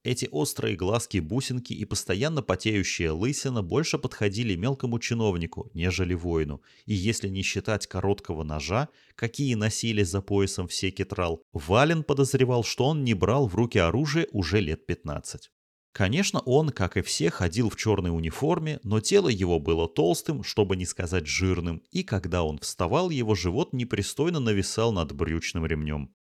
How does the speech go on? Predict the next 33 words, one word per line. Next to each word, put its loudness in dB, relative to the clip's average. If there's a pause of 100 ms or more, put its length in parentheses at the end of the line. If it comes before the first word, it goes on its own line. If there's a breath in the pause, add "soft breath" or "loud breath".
(180)
«Наверное, 4
поэтому 2
он 0
и -2
не 0
встает», 0 (200)
подумал -4
Вален. -6 (260 soft breath)
Сам -2
он -2
стоял 0
на 0
вытяжку, -4
заставляя 0
себя -2
сохранять -6
молчание -4
в -2
ожидании, 0
пока -6
начальник -4
поднимет -2
голову 0
от -4
лежащего -2
перед -6
ним -4
документа. -8 (480)
Рален 0
поднял 2
вверх -2
толстый -2
палец. -4